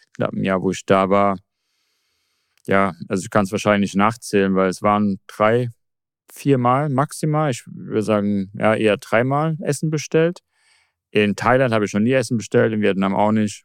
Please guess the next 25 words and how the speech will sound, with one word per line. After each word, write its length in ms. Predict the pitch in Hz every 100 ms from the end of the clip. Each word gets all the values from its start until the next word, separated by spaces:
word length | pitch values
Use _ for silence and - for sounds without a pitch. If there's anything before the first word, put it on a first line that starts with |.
| _ -
weil 440 | 101 95 95 90
für 160 | - 95
mich 160 | 107
gibt's 240 | - - -
keinen 220 | 113 101
Grund. 340 | - 139 98 -
Warum? 380 | 98 131 117 -
Also 220 | - 101
wenn 100 | 104
ich 60 | 98
jetzt 160 | 104 123
nicht 160 | 117
krank 340 | - 151 143 -
bin, 280 | 110 135 - _ _ _ _ _ _ _ -
ähm, 440 | 113 107 101 107 - - _ _ _ _
<laughs> 520 | _ _ _ _ _
oder 280 | 117 110 110
irgendwie 500 | 110 107 104 110 104
jetzt 320 | 101 - -
aus 220 | - - 127
irgendeinem 280 | 117 110
anderen 240 | 110 113 107
Grund 200 | 107 95
gar 160 | 110
keine 640 | - 120 107 104 101 98